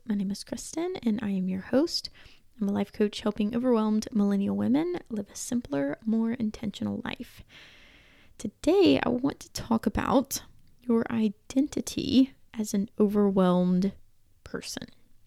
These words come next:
Because right now, <laughs> you would likely say that you identify <laughs> as someone who is primarily overwhelmed,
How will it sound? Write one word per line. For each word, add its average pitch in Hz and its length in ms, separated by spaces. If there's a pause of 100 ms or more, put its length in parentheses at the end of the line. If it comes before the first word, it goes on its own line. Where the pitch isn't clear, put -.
(1600)
Because 233 380
right 254 420
now, 202 760 (340)
<laughs> - 320
you - 200
would 220 160
likely 233 440
say - 600 (720)
that 190 340
you 185 1000 (640)
identify 359 600 (160)
<laughs> - 180
as 233 120
someone - 680
who 185 220
is - 380 (720)
primarily 226 760
overwhelmed, 214 680